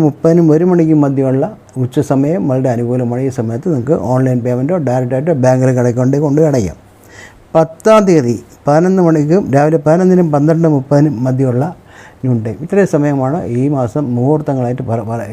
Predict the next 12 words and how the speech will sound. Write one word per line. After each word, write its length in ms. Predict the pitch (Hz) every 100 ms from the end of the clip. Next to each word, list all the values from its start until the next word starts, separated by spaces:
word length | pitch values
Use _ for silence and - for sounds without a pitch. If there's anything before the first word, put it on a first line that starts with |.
| 123 - 131
കടം 180 | 165 220
വിടാനുള്ള 300 | 208 196 190 147
മുഹൂർത്തങ്ങളായിട്ട് 640 | 143 139 139 156 131 233 - - - 170 - - - - 131
ആചാര്യം 360 | 135 147 139 120
പറയുന്നത്. 400 | 127 131 139 175 113
ഇത് 100 | 139 143
നിങ്ങൾ 180 | 123 123 107 -
ശരിക്കും 320 | 120 123 127
നിങ്ങൾ, 200 | 120 120 120 117 113 120 117
ആ, 20 | 120 120
ആചരിക്കുക, 480 | 120 131 120 139 165 110
നോക്കുക. 340 | 123 127 147